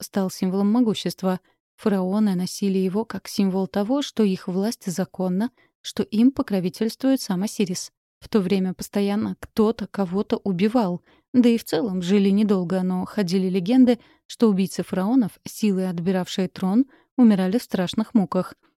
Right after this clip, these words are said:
Ока не признавала тех, кто заполучил его таким способом и убивала их. «Очень в духе египтян.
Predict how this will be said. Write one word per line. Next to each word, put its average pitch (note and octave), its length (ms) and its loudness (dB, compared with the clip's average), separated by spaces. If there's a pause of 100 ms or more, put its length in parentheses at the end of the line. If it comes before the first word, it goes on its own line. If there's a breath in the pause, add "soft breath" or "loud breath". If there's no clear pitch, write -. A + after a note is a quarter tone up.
(240)
Ока D#4+ 360 -2
не C4 180 8
признавала A#3 640 2
тех, G3 300 -6
кто - 220 -4
заполучил F#3 600 -2
его F3+ 220 2
таким F#3 300 -4
способом G#3+ 640 2
и F#3 40 2
убивала F#3 480 2
их. F#3 240 -4 (1000)
«Очень G3 380 -2
в F3+ 100 -6
духе F#3+ 320 -2
египтян. G#3+ 500 2